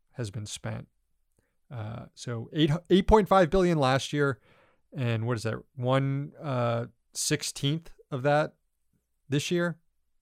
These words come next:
That's, uh, with a Democratic Congress and a Democratic president. It would be very easy to just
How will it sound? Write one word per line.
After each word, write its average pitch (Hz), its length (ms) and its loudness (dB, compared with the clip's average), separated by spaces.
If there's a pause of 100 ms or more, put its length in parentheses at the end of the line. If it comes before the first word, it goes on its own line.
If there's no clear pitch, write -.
(920)
That's, 143 340 0
uh, 143 320 4 (320)
with 180 240 6
a 170 80 6
Democratic 156 500 4
Congress 135 640 0
and 156 280 4
a 170 40 2
Democratic 143 540 2
president. 110 520 -2 (300)
It 135 60 -2
would 131 80 2
be 131 120 6
very 175 260 6
easy 170 500 2
to 117 140 -4
just 117 260 -4